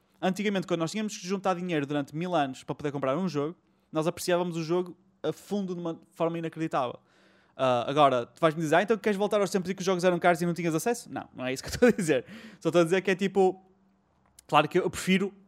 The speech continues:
a era de agora. Mas essa cena de, de antigamente não vou voltar a sentir. Eu dou-te um exemplo. Ah, uma altura, eh, foi um big deal quando as primeiras PlayStation dois começaram a aparecer chipadas.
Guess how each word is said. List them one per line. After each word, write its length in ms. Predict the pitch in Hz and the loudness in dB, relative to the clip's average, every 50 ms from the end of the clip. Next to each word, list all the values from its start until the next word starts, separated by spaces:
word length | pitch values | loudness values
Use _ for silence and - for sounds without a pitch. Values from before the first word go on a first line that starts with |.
| _ _ - | _ _ 2
a 60 | 143 | 4
era 260 | 143 147 143 147 147 | 4 4 4 4 2
de 60 | 143 | 2
agora. 340 | 135 127 123 117 117 120 - _ _ _ _ _ _ _ _ _ - | 4 2 2 0 0 -2 -8 _ _ _ _ _ _ _ _ _ 4
Mas 220 | 147 147 143 139 | 8 8 8 10
essa 220 | 180 202 196 - 175 | 8 6 6 2 -2
cena 260 | - 190 175 156 151 | 0 2 2 2 2
de, 160 | 147 151 165 127 160 156 147 - | 2 2 0 2 0 -2 -4 -6
de 120 | - 160 170 | -2 0 0
antigamente 640 | 160 - 160 165 165 165 180 202 220 220 - - - | 0 0 0 0 0 2 2 0 -2 -2 -6 -10 -8
não 260 | 185 180 185 202 196 | -4 0 0 2 2
vou 240 | 165 180 190 202 208 | 4 6 6 6 8
voltar 300 | 202 202 190 - 190 185 | 6 4 6 6 4 4
a 60 | 190 | 4
sentir. 400 | 190 202 196 190 196 147 - - _ _ _ _ _ - - | 2 0 -4 -2 -6 -8 -8 -8 _ _ _ _ _ -4 2
Eu 40 | |
dou-te 160 | 139 156 151 175 | 2 2 4 4
um 60 | 175 | 2
exemplo. 500 | 170 156 147 151 135 127 113 123 117 - _ _ _ _ _ _ - | 2 2 2 2 2 2 -2 -6 -12 -14 _ _ _ _ _ _ -2
Ah, 360 | 143 135 131 131 131 127 123 - _ _ _ _ - | 0 2 4 4 4 2 0 -2 _ _ _ _ -6
uma 140 | 156 160 160 | 2 4 4
altura, 560 | 165 160 - 190 190 190 196 196 190 - - - | 4 6 4 2 4 6 6 6 4 2 2 2
eh, 360 | 175 165 160 156 156 156 151 - | 4 4 6 4 4 2 0 2
foi 160 | - 180 175 | 4 6 6
um 100 | 175 165 | 6 6
big 200 | 175 180 160 151 | 2 0 -2 0
deal 220 | 151 175 180 180 180 | 2 4 4 4 4
quando 180 | - 180 170 | 0 -2 -2
as 80 | 170 - | -2 -4
primeiras 320 | - 170 170 175 175 156 | -2 -2 0 0 0 -2
PlayStation 420 | - - 160 - - - - 180 160 | -2 -4 -4 -4 -4 -6 -6 -4 -2
dois 160 | 160 165 - | -2 -2 -4
começaram 320 | - 165 147 - 160 156 | -4 -8 -4 -2 0 0
a 40 | 151 | 0
aparecer 240 | - 160 - - 143 | 0 -2 -6 -6 -8
chipadas. 540 | - 147 - 143 135 127 127 127 - - | -8 -6 -2 0 0 0 0 -6 -10 -16